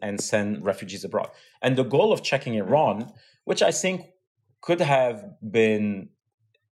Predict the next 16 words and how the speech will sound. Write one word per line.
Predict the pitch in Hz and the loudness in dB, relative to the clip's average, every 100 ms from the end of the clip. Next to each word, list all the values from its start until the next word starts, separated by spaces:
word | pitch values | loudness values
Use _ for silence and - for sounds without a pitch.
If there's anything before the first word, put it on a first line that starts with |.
| _ | _
met | 113 113 110 131 131 - - _ _ _ 135 | -4 2 4 2 0 -8 -14 _ _ _ 4
earlier, | 143 110 82 80 | 4 2 -4 -6
is | - 139 | -2 -2
now | 143 143 143 139 135 135 | 2 4 4 2 2 0
unattainable. | 147 143 160 156 110 - - _ _ _ - | 0 0 -2 0 -4 -8 -12 _ _ _ -6
Hezbollah | 127 143 147 139 | 0 4 4 4
is | 147 | 2
a | 143 | 2
dominant | 113 110 95 95 - | 2 0 -2 -10 -10
player, | 78 82 113 - | -8 -6 -6 -4
and | 135 139 143 135 - | -2 -2 -2 -6 -10
Hezbollah | 117 127 139 131 127 | -2 2 4 2 2
is | 123 - | -4 -4
going | 117 117 | -4 -4
to | - | -8
be | 110 113 110 110 | -6 -4 -4 -4